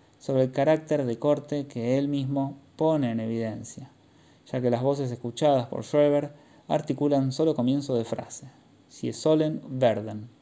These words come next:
Las frases se interrumpen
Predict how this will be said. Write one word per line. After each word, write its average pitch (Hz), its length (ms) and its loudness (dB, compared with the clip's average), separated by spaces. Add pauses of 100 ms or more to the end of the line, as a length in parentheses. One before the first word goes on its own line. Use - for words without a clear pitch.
(720)
Las 127 200 -4
frases 156 600 -2
se - 140 -10
interrumpen 151 840 -2